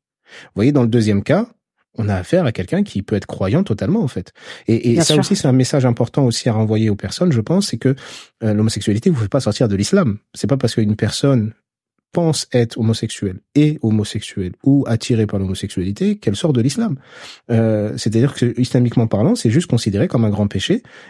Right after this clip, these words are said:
Speaker 1: et les grands péchés ne vous sortent pas de l'islam, comme la fornication ne vous sort pas de l'islam. Et ce qui est assez hallucinant, c'est qu'on a, euh, alors déjà, on a beaucoup banalisé le, le, la fornication, par exemple,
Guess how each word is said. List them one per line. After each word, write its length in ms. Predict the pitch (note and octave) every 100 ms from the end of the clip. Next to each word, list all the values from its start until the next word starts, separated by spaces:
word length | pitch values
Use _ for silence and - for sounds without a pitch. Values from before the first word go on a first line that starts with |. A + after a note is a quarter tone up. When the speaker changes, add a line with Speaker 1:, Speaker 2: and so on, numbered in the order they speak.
| -
Speaker 1:
et 60 |
les 80 | G#2+
grands 140 | G2
péchés 240 | F#2 F#2 G3
ne 60 |
vous 140 | F#3 A2+
sortent 240 | - G2+
pas 100 | F#3+
de 60 | E3+
l'islam, 380 | C3+ - A3 C3 _ -
comme 200 | - E3+
la 60 | C3
fornication 520 | A2+ A2 G#2 G2 D#3+
ne 40 | C3
vous 120 | G#2+
sort 120 | G2+
pas 120 | -
de 60 | F#2+
l'islam. 340 | C3 A#3+ D#3 - _ - -
Et 80 | -
ce 100 | A#2
qui 120 | -
est 20 | D3+
assez 180 | -
hallucinant, 460 | D#3 C3 B2+ D3+ D#3
c'est 140 | -
qu'on 180 | A2+ A#2
a, 200 | A#2 A2+ - - - _ _ -
euh, 80 | A2
alors 180 | F2+ F2+
déjà, 220 | A2+ C3
on 80 | A#2
a 80 |
beaucoup 300 | F#2+ A#2+ C3
banalisé 500 | B2+ A2+ A2 G#2+ A2
le, 160 | G2+ F#2
le, 160 | F#2 F2
la 140 | F#2
fornication, 540 | - G2 F#2+ G2 -
par 140 | G#3 G#2
exemple, 420 | F#2 B2 A3+ -